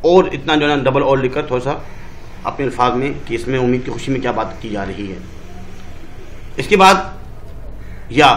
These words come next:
दो जुमलों की तशरीह करें, चार जुमले होंगे और चार जुमलों में से दो की तशरीह करनी है, बहुत आसान है। दुनिया का दस्तूर है कोई फ़र्द बशर रंज से खाली नहीं, हर इंसान को परेशानी है। देखिए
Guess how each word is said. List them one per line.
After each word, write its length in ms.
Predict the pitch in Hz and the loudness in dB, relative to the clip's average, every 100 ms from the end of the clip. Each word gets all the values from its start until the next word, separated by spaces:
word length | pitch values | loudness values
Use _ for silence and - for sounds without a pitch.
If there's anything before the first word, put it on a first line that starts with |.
| - - - - - | 2 -8 -10 -12 -10
दो 160 | - 120 | -2 0
जुमलों 220 | 120 127 | 2 0
की 140 | 135 135 | 0 -2
तशरीह 200 | 147 139 | -2 -2
करें, 300 | 139 135 - | 0 -2 2
चार 220 | 127 131 | 4 4
जुमले 220 | 135 147 | 4 4
होंगे 400 | 156 190 160 - - - - - | 6 6 6 4 -8 -10 -10 -6
और 120 | 123 - | -4 4
चार 200 | 180 196 | 6 8
जुमलों 200 | 160 143 | 6 4
में 120 | 135 | 4
से 160 | 135 151 | 2 0
दो 160 | - 113 | 0 -2
की 100 | 117 | -2
तशरीह 280 | 117 - 143 | -4 -4 -2
करनी 220 | 143 143 | 0 0
है, 160 | 143 139 | -2 -2
बहुत 260 | 110 120 | 0 -2
आसान 280 | - 127 143 | -2 0 0
है। 180 | 135 123 - - - - - - - - - - - - - - - - - - - 143 | 0 -2 -6 -10 -10 -10 -10 -10 -10 -8 -8 -8 -8 -8 -10 -10 -10 -10 -10 -10 -8 2
दुनिया 260 | 190 240 233 | 6 8 8
का 80 | |
दस्तूर 360 | 190 180 190 202 | 8 6 6 8
है 100 | 190 | 6
कोई 220 | 185 180 180 | 8 8 8
फ़र्द 380 | 151 175 - - - - - | 6 4 2 -8 -10 -10 -2
बशर 340 | 127 127 147 156 160 - - | 0 2 2 2 0 -2 -2
रंज 220 | 123 139 | 0 0
से 120 | - 151 | 0 -4
खाली 320 | 107 107 104 | -2 -2 -2
नहीं, 240 | 101 92 95 - - - - - - - | -4 -6 -10 -12 -12 -12 -12 -14 -12 -6
हर 160 | 185 190 | 2 4
इंसान 360 | 175 156 160 | 4 2 0
को 80 | 151 | 0
परेशानी 460 | 135 120 110 104 104 | -2 -2 -2 -4 -4
है। 160 | - - - - - - - - - - - | -6 -8 -10 -10 -10 -10 -10 -10 -10 -10 -4
देखिए 380 | 131 165 156 | 0 2 2